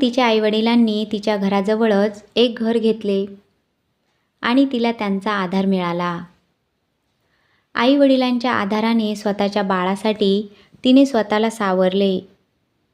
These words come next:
त्यानंतर आयुष जन्मल्यावर आजपर्यंत ते एकदाही तिची ख्याली खुशाली विचारायला किंवा बाळाला आला,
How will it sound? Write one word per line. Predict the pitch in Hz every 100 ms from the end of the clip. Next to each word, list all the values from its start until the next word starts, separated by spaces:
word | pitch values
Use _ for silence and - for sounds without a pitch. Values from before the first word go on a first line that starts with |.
| _ _ _ _ _ _ _ _ _
त्यानंतर | 196 190 202 220 220 202 202
आयुष | - 185 196
जन्मल्यावर | 185 180 185 190 202 208 220 196 202 - _ _ -
आजपर्यंत | 226 240 240 247 247 247 247 233 226 233
ते |
एकदाही | 233 - 190 190 208 214 226
तिची | 208 202 226 208 208 - _ _ _
ख्याली | - 226 247 254
खुशाली | 214 220 214
विचारायला | 220 202 196 202 220 214 196 208 - _ _ _
किंवा | - 262 269
बाळाला | 269 226 208 208 214
आला, | 220 196